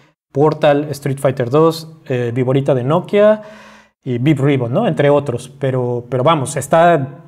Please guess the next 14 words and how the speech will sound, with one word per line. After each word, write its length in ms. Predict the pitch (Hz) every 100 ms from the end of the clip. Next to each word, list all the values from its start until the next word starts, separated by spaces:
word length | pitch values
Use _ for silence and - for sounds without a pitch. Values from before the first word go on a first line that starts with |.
| -
ya 140 | 156
hay 100 | 165
una 200 | 208 170
colección 460 | 147 131 127 156 160
en 100 | 139
un 80 | 156
museo 460 | 151 156 139 156 156
donde 380 | 127 117 113 110
lo 160 | 117
están 640 | 123 - 139 156 175 139 -
conservando, 760 | 127 131 131 120 143 135 117
¿no? 200 | 117 165
Y, 40 |
y 320 | 117 107 107